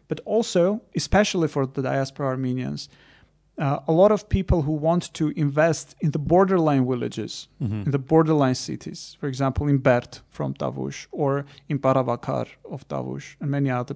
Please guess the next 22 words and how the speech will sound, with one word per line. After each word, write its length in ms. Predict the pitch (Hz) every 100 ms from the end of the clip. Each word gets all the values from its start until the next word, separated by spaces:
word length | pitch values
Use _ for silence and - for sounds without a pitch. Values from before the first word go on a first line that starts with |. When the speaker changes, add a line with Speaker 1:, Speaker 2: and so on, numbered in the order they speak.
| -
Speaker 1:
uh, 400 | - 123 131 147 208 - 151
locations. 540 | 127 - 135 - - - -
We 120 | 147
have 280 | 185 214 - -
a 200 | 156 151
special 520 | 151 - 180 170 185
borderline, 880 | 170 139 156 156 143 143 147 165 185 - _ _ _
uh, 380 | 143 131 131 131
preferential 540 | 127 139 147 151 143 147
tax 280 | 143 135
regime, 400 | 147 123 156 220 226 _ _ - _ -
which 160 | 139
basically 440 | 165 170 180 - 156
says 300 | - 180 -
if 160 | 160
you 60 | 151
start 260 | - 175
manufacturing 680 | 170 156 139 147 135 151 131
there, 360 | 131 143 214 254 - _ _ _
you'll 280 | 220 151 156 165
be 20 |
fully 560 | - - 165 190 208